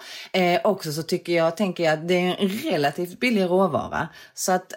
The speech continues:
eh, om man känner att, eh, man kanske vill spara lite på krutet här inför jul och lägga pengarna på kanske julfirande och så, så kan man ju ändå äta väldigt festligt och härligt och gott om man gör en coq au vin.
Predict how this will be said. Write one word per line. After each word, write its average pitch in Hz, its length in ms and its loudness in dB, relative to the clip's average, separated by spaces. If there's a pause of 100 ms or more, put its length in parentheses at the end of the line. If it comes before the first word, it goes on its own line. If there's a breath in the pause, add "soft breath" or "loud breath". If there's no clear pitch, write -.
eh, 170 320 4
om 185 80 2
man 185 120 2
känner 175 560 -2
att, - 220 -8
eh, 175 180 4
man 175 340 0
kanske 185 300 0
vill 180 260 0
spara 196 300 0
lite 190 200 -2
på 185 80 -10
krutet 240 420 -2
här 226 80 0
inför 185 240 -2
jul 180 420 2
och 208 80 0
lägga 175 440 2 (300 loud breath)
pengarna 175 360 0
på 180 160 -4
kanske 175 300 -2
julfirande 147 840 2
och 220 140 0
så, - 220 -2 (220 loud breath)
så - 160 -6
kan 160 200 0
man 156 140 0
ju 156 240 0
ändå 208 400 4
äta 180 400 0
väldigt 196 680 0
festligt 131 640 -4
och - 160 -16
härligt 147 440 -2
och 135 100 -2
gott 117 280 -4
om 143 180 0
man 139 100 0
gör 127 140 0
en 113 220 -6
coq 139 200 -12
au 196 40 2
vin. 226 300 -2